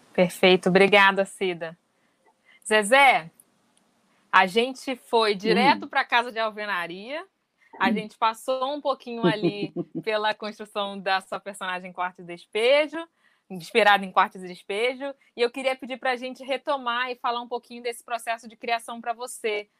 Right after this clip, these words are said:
Speaker 1: Quando você interpretou Carolina, você tava num outro momento, né, da sua construção, um momento bem diferente do momento em que você estava quando fez Chica da Silva. Queria que você falasse pra gente um pouquinho sobre essa,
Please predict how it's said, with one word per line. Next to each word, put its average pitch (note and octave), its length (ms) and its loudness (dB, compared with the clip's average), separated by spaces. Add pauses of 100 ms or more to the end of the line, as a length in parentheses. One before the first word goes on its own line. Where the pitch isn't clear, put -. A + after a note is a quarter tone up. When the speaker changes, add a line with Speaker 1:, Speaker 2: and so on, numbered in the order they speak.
(200)
Speaker 1:
Quando G#3+ 240 -4
você A3+ 380 -2 (340)
interpretou A3 460 -6
Carolina, G#3+ 440 -2
você A#3+ 120 -10
tava A3 240 -2
num G#3+ 140 -8
outro B3 300 -6
momento, A3+ 480 -6
né, G#3+ 100 -2
da G3 100 -4
sua F#3+ 420 -2
construção, - 1500 -4 (300)
um F#3 40 -8
momento F#3 440 -4
bem F#3+ 300 0
diferente F#3+ 420 0
do - 60 -10
momento F#3 240 -4
em F#3+ 80 -8
que F#3+ 80 -6
você F3+ 380 0 (260)
estava F#3 280 4
quando F#3 200 -4
fez F#3 160 -8
Chica - 160 -6
da F#3+ 140 0
Silva. A#3 520 -6 (320)
Queria A3+ 160 0
que - 60 -8
você B3 100 0
falasse B3 320 0
pra B3 120 -6
gente B3+ 200 -12
um B3+ 40 -16
pouquinho C4+ 500 -8
sobre G#3 260 -4
essa, G#3 380 2